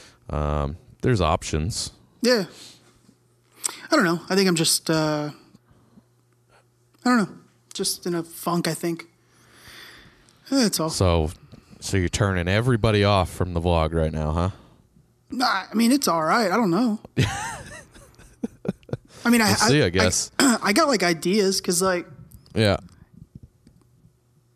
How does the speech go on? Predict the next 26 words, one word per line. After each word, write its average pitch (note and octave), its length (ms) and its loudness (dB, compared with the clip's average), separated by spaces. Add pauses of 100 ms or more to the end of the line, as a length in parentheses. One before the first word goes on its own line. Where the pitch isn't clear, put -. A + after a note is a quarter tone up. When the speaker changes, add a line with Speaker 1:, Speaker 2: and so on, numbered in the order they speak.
(840)
Speaker 2:
I G3 80 4
wanna, G#3+ 540 2
I, F#3+ 100 0
I F#3 200 0
wanna G#3 260 0
try F#3 200 -2
to F3+ 60 0
get E3+ 140 0
more F3+ 160 -4
traction E3+ 500 -4
to F3 140 -4
our D#3+ 100 0
YouTube F3 460 -4
page, D#3 280 -4
'cause D#3+ 120 -6
I - 20 -4
think F3 160 -4
it's, - 320 -4 (840)
I F#3+ 80 -2
was F#3 160 2
listening A3 280 0
to F3 520 -2 (920)
Andrew F#3 520 2
Schultz, F3 580 -2
a E3 40 -8
comedian. F3+ 500 -2